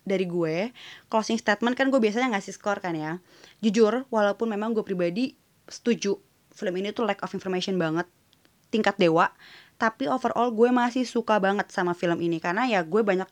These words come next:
lebih menemukan hal-hal yang gue sukai daripada yang tidak gue sukai.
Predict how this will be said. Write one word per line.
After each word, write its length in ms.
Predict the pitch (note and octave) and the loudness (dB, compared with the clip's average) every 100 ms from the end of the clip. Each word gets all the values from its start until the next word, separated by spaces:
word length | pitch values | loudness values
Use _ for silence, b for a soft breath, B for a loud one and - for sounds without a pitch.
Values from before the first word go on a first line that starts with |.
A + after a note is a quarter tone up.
| F#3+ | -6
lebih 240 | F3 F3+ | -2 -2
menemukan 560 | F3 F3+ - G3 E3+ F3 B B B B _ _ _ - | -2 -2 0 0 0 -4 B B B B _ _ _ -8
hal-hal 320 | A3 F#3+ F#3+ | -6 -2 0
yang 160 | F3+ F3+ | 0 -2
gue 80 | |
sukai 400 | F3 A#3 C4 A3 | -4 -2 -2 -2
daripada 400 | - E3+ E3 E3 | -6 -8 -6 -2
yang 160 | F3 E3 | -2 -2
tidak 160 | D#3+ D#3 | -2 -2
gue 160 | D#3+ | -4
sukai. 400 | - D#3 D#3 D3 | -4 0 0 0